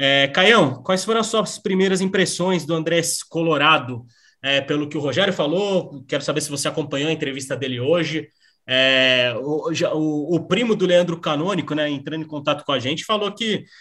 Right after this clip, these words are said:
sentiu uma energia muito positiva no Andrés Colorado e tá muito empolgado com o colombiano.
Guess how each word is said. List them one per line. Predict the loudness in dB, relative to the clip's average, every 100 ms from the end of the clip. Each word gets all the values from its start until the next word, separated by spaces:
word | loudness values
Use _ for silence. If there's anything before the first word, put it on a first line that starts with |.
| -20 -8
sentiu | -2 0 0
uma | 2 4
energia | 4 2 2 0
muito | 0 -2 -2
positiva | 0 2 0 -2 -2 2 2 2 2
no | 0 0
Andrés | 0 -2 -4
Colorado | -6 -4 -2 -2 -2
e | 0
tá | -2
muito | -2 -4
empolgado | -8 -6 -6 0 4 4 2 -4
com | -6
o | -2
colombiano. | -2 -2 0 -2 -2